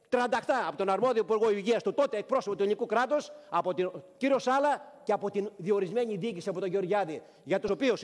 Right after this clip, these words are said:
ζητάω τώρα, κύριε Πρόεδρε, α-, αμέσως να ανοίξουν οι λογαριασμοί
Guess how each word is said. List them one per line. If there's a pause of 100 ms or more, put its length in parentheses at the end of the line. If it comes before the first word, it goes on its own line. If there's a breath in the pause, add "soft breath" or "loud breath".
ζητάω
τώρα,
κύριε
Πρόεδρε, (280 soft breath)
α-, (640)
αμέσως
να
ανοίξουν
οι
λογαριασμοί